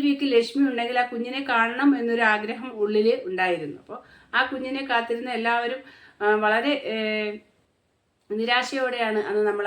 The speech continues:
ആ ലൈവൊക്കെ കണ്ടത്. കൺഫെക്ഷൻ റൂമിൽ കുറച്ച് കാണിച്ചിട്ട്, വീഡിയോ കാണിച്ചിട്ട് അങ്ങനെ അങ്ങ് പോ-, ആ, മതിയാക്കിയത്. അപ്പോ നമുക്ക് തന്നെ വ-, നമുക്ക് തന്നെ വളരെ വിഷമം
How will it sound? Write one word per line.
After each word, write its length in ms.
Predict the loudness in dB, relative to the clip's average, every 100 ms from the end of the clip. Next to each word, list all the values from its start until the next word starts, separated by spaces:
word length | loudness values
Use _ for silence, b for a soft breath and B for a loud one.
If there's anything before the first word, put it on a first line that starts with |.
| 0
ആ 20 | 0 -2 -2
ലൈവൊക്കെ 360 | 0 0 -4 -4 -2
കണ്ടത്. 220 | 0 0
കൺഫെക്ഷൻ 380 | -2 -4 -8 -6
റൂമിൽ 260 | -4 -4
കുറച്ച് 300 | -4 -4 -4
കാണിച്ചിട്ട്, 560 | -2 0 0 -4 -10 -10 -10 B B -2
വീഡിയോ 260 | 0 2 0 2
കാണിച്ചിട്ട് 380 | 0 -2 -4 -2
അങ്ങനെ 320 | -2 0 0
അങ്ങ് 140 | -2 -2
പോ-, 120 | -2 -2 -2 -6 -6
ആ, 20 | -4 -2
മതിയാക്കിയത്. 680 | -2 -2 -2 -4 -8 -12 -12 _ b b b b
അപ്പോ 220 | -6 0 0 0
നമുക്ക് 240 | -2 2 4
തന്നെ 180 | 4
വ-, 160 | 4 0
നമുക്ക് 300 | 0 -2 0 4
തന്നെ 180 | 4
വളരെ 340 | 4 0 0 0 -2
വിഷമം 300 | -4 -6